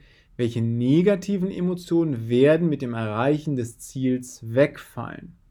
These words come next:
Sie sehen, ich gehe davon aus, dass Sie das Ziel erreichen, und dann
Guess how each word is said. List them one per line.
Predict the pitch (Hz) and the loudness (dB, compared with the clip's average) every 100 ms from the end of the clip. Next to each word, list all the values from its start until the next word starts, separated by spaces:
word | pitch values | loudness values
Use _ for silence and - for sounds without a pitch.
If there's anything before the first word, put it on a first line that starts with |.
| _ _ _ _ | _ _ _ _
Sie | 120 | -6
sehen, | 120 160 226 254 - _ _ _ _ _ | 0 2 2 -2 -8 _ _ _ _ _
ich | - - | -18 0
gehe | 151 190 | 8 10
davon | 185 180 151 | 8 2 -2
aus, | 147 160 143 | 0 -2 -4
dass | 135 127 | -8 -4
Sie | 127 | -2
das | 113 113 | -2 -4
Ziel | 117 | -6
erreichen, | 110 104 113 160 175 226 254 | -6 -2 0 0 -2 -8 -8
und | 131 117 | -8 -6
dann | 120 143 175 | -4 -4 -6